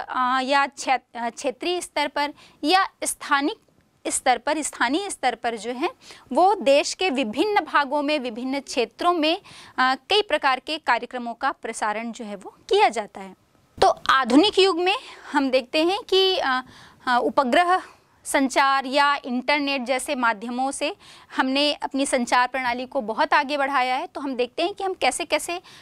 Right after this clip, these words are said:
विकास की तरफ आगे बढ़ते गए। तो उसमें है, अ, अठारह सौ चवालीस में तार का जो आविष्कार किया गया सैमुअल मोर्स के द्वारा, इसने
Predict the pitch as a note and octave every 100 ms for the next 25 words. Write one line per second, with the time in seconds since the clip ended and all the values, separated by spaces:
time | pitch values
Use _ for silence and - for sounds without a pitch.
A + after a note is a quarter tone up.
0 | - A3 C4 C4+ C4+ - C4 C4+ G4+ -
1 | F4 E4 A#3+ G#3+ - G3 F#3+ - _ _
2 | _ _ _ _ _ - F#4 F#4 F#4+ G4
3 | G4+ G4 F#4+ C#4+ C#4 C#4 C#4 B3+ E4 F4+
4 | E4+ C#4 C4+ E4 - F4+ - B3+ A#3+ C#4
5 | D#4+ C#4 E4 F4+ - - - B3 C#4 -
6 | C#4+ C#4 D4 C#4+ C4+ B3 D4+ F#4+ B3+ A#3+
7 | B3+ C#4+ E4+ - _ _ A#3 C4 - -
8 | D#4+ A3+ A3 A3+ G#4+ - - - - _
9 | _ E4+ G4